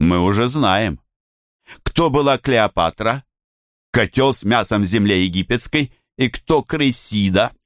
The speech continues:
и кто Венера? Мы можем догадываться. Но есть и еще один член его семейства,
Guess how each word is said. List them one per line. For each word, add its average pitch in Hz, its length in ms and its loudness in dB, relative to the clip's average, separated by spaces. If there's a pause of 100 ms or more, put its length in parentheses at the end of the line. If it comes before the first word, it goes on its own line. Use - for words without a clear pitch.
(360)
и 92 120 0
кто 107 260 0
Венера? 90 800 0 (1000)
Мы 90 180 2
можем 104 320 2
догадываться. 110 800 -4 (880)
Но 78 200 0
есть 101 420 0
и 135 140 2
еще 127 400 -2
один 113 420 -2
член 95 420 -2
его 76 300 -2
семейства, 76 840 -2